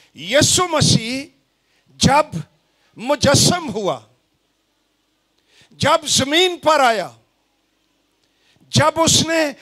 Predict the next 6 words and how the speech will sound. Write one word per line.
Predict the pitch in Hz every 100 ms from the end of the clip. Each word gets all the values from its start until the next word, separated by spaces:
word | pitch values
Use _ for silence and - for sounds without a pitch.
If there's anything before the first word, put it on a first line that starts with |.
| -
सलीब | - - 247 311 339
पर | - 285 302 302 - -
जान | 170 233 277 349 -
दी, | 233 151 127 _ _ _ _ _ _ _ _ _ _ _ -
जब | - 285 311
वो | 294 302 311 277